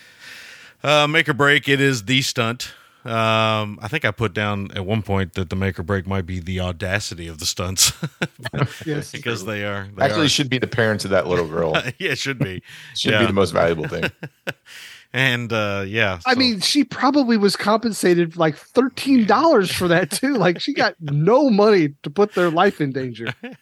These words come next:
Speaker 1: <laughs> I mean,
Speaker 3: I wonder how, did she have P T S D after making that
Speaker 1: <laughs>
Speaker 3: film?
Speaker 1: I don't know. I wonder if she's still around. If, uh, I don't know if she works anymore or not.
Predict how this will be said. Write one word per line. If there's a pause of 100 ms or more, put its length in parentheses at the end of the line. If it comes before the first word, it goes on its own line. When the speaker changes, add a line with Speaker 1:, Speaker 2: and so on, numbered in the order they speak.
(220)
Speaker 1:
<laughs>
I
mean,
Speaker 3:
I
wonder (240)
how,
did
she
have
P
T
S
D
after
making
that
Speaker 1:
<laughs>
Speaker 3:
film? (720)
Speaker 1:
I
don't
know.
I
wonder
if
she's
still
around.
If,
uh,
I
don't
know
if
she
works
anymore
or
not.